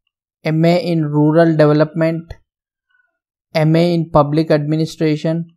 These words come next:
एमए in fine arts, एमकॉम, Master of Social Worker, एमएसडब्ल्यू और Master of Business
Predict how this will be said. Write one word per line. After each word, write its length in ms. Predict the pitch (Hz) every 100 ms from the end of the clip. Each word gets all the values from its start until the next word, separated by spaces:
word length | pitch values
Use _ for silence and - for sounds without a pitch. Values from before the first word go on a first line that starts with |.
| _ _ _ _ _ -
एमए 280 | 160 156 165 165
in 180 | 156 -
fine 260 | 147 147 156
arts, 200 | 160 156 - - _ _ _ _ _ _ _ _ _ -
एमकॉम, 640 | 156 151 151 165 170 180 165 _ _ _ _ _ _ - 214 156
Master 460 | 151 156 - - 165
of 220 | 165 165
Social 440 | - 151 147 160 160
Worker, 520 | 151 147 139 - 160 165 170 - - _ _ _ _ _ 1077 1077 1077 1077 _ _ _ _ _ _ -
एमएसडब्ल्यू 840 | 156 156 160 151 151 143 147 160 175 170 _ _ _ _ _ _ _ _ _ _ _ _ _ _ _ -
और 260 | 147 147 151 143
Master 360 | 151 151 - 170
of 140 | 156
Business 420 | 151 147 156 160